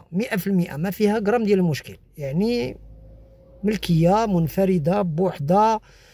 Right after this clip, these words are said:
كيكتبوها العدول طبقًا للقانون، هذا هو اللي كاين. فيها واحد السكن، فيها البير، فيها شي شجار متنوع، يعني مخلط، دايرة بسور، ماشي بسياج، بسور.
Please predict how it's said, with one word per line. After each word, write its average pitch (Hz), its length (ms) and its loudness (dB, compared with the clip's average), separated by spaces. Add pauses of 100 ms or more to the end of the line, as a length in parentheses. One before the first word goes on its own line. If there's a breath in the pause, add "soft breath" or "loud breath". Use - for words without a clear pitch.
(320 soft breath)
كيكتبوها 180 440 2
العدول 214 480 4 (960)
طبقًا 240 260 0
للقانون، 214 680 2 (200)
هذا 170 260 -4
هو 185 160 2
اللي 160 140 -4
كاين. 214 400 -2 (560 soft breath)
فيها 254 220 6
واحد 214 160 2
السكن، 180 500 -2 (120)
فيها 359 300 -4
البير، 156 520 -2
فيها 339 280 -2
شي 220 180 -4
شجار 165 400 2
متنوع، 165 560 -2 (220)
يعني 135 640 -8 (240)
مخلط، 147 540 -6 (600 loud breath)
دايرة 220 260 6
بسور، 196 400 -2 (560)
ماشي 170 220 -12
بسياج، 196 640 0 (200)
بسور. 175 360 -6